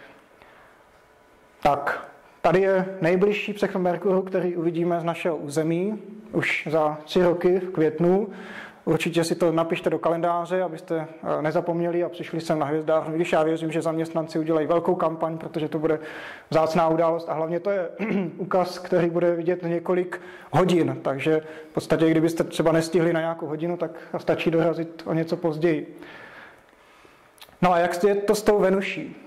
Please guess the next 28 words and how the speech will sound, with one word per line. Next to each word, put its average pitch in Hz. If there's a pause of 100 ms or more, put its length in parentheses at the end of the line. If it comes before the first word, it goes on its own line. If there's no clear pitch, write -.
(100)
To 196
je 175 (400)
krásnější. 185 (480)
Venuše 180
je 190
úhlově 170
větší, 151
je 180
vidět 170
při -
pohledu 165
přes 160
bezpečný 165
filtr 170
očima 190 (680)
a, 147 (720)
eh, 147 (600)
má 170
tam 208 (120)
akorát 196
jeden 190
háček, 170
že 180
je 185
to 180
značně 190
méně 175
časté, 175